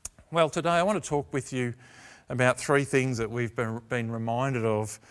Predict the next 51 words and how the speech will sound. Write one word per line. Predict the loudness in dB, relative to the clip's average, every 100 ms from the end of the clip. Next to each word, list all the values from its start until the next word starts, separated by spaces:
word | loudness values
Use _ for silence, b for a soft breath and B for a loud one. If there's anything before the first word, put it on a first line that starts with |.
| B B B
by | 0 2
God | 2 2 4 2
as | 2
a | 0
result | 0 2 2 2
of | -4
the | -4
changes | -2 0 0 0 -2 -2
that | -4
we've | -4 -2 0 -2
experienced | -4 -4 -4 -2 -2 -2 -4 -4 -6 -12 -12
in | -8 -6
the | -4
life | -2 -2 -2
of | -4
our | -4 -2
church | -2 -2 -2
over | -6 -6 -6
the | -10
past | -4 -4 -4 -8 -14 B B B B
six | -8 -4 -2 -4 -2
months. | -2 -2 -4 -4 -2
And | -2 2
so | 4 4 2
a | -4
fair | -2 -2 0
portion | 0 -2 -2 -4
of | -2
what | -2
I | -2
want | -4 -4
to |
talk | -4 -2
about | -2 -2 -4
today | -6 -4 -4 -4 -10 B B B B B
is | -8
going | -2 0
to | 0
be | -2
directed | -2 0 0 -2 -8
to | -4 -2 0
our | 0
life | -2 -4 -6
as | -8
a | -8
congregation. | -6 -6 -4 -2 -4 -4 -10
So | -6 -6
my | -4 -6
apologies | -4 -2 -2 -4 -8 -8
to | -8
those | -2 -2 -2 -8